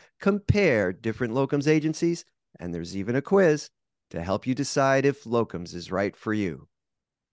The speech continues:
Locum story dot com is the perfect place to start if you want to learn more about locums. And now, without further ado,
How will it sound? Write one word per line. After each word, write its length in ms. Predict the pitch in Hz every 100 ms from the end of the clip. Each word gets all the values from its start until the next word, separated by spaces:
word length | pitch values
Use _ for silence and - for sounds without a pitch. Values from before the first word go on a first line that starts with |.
| _
Locum 240 | 101 95 110
story 300 | - 120 127
dot 180 | 131
com 300 | - 147 147
is 160 | 156 147
the 160 | 170 165 _
perfect 340 | - 185 117 -
place 240 | 104 92
to 100 | 87
start 520 | - - 151 147 - _ _ _
if 200 | - 98
you 80 | 92
want 280 | 87 101 131
to 40 |
learn 300 | 147 147 151
more 380 | 147 107 90 92 _
about 480 | 95 85 98 101 - _ -
locums. 680 | 90 92 - - _ - _ _ _ _ _ _ _ _ _ -
And 120 | 85
now, 340 | 98 110 160 _
without 360 | 107 98 92 -
further 340 | _ 104 104
ado, 400 | 101 95 127 185